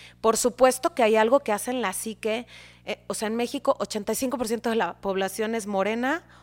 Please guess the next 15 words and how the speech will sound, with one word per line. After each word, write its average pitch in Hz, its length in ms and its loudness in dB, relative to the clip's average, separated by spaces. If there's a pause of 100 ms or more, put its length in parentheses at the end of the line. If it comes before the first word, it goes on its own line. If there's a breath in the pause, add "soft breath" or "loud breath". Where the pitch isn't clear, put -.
o 196 160 0
afrodescendiente 196 880 -4
o 190 120 -8
indígena, 185 600 -8
¿no? 208 200 -12 (580 soft breath)
¿Qué 330 180 2
le 349 80 2
estás 262 320 2
diciendo 220 480 -6
a 202 80 -4
esa 202 180 -8
parte - 260 -10
de 185 40 -6
la 180 100 -10
población? 175 540 -6